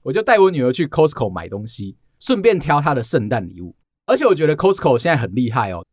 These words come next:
有一个小招式，去到它的这个商场里面啊，每一个廊道的层架摆放的物品都不太一样，做一个小小的巧思，希望你每次来的时候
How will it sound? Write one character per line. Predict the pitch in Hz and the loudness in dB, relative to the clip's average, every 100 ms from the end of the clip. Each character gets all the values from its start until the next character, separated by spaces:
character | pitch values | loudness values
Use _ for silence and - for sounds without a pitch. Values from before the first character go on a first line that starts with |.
| - | -2
有 | 120 | -2
一 | |
个 | 113 - | -2 -6
小 | - 110 95 | -4 -6 -4
招 | 170 160 | 0 0
式， | 160 151 101 | 0 -6 -8
去 | - - 240 | -4 -2 -2
到 | - 202 139 | 2 2 2
它 | - 170 | 0 0
的 | 165 123 | 0 0
这 | 127 | -4
个 | |
商 | 117 202 247 | -2 0 0
场 | - 113 | 0 -4
里 | 92 | -4
面 | 110 110 | -4 -4
啊， | 90 87 - _ _ _ | -6 -10 -12 _ _ _
每 | 139 143 190 | -2 0 0
一 | |
个 | 254 208 | 2 2
廊 | 156 131 190 | 2 0 0
道 | 220 151 | 2 2
的 | 131 | 0
层 | - 123 131 | -2 -4 -2
架 | 147 131 - | 2 0 0
摆 | - 104 | -4 -4
放 | 113 240 160 | 0 0 0
的 | |
物 | - 233 | 0 0
品 | 123 117 95 - _ | 0 -6 -12 -18 _
都 | 190 | 2
不 | 190 - | 2 -6
太 | 120 185 | -2 -2
一 | 98 87 | -2 -8
样， | 107 - _ _ - | -12 -12 _ _ -4
做 | 233 196 | 0 2
一 | |
个 | 165 | 0
小 | - 135 | 0 -2
小 | 175 | -2
的 | 104 | -6
巧 | 113 98 92 | -8 -12 -12
思， | - 107 107 | -12 -12 -12
希 | - - 285 | -10 -4 0
望 | 269 | 2
你 | 233 | 2
每 | 226 113 | -2 -4
次 | 98 - | -4 -2
来 | 247 113 | 0 -2
的 | 107 | -4
时 | - | -8
候 | 113 117 | -2 -2